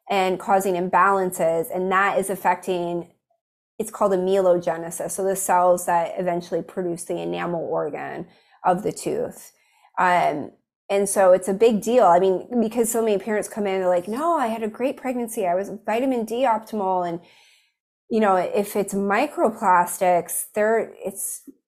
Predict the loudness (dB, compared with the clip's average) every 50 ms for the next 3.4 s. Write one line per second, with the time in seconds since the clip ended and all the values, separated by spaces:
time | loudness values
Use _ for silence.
0 | -10 -8 -6 -6 -4 -4 -4 -4 -4 -6 -6 -10 -8 -8 -6 -4 0 2 2 2
1 | 2 0 0 0 0 0 0 0 0 0 0 -2 -2 -2 -2 -2 -2 -2 -2 -2
2 | -4 -4 -4 -4 -4 -4 -4 -6 -8 -8 -8 -8 -12 -16 -14 -10 -6 -4 -4 -4
3 | -4 -4 -2 0 0 0 -2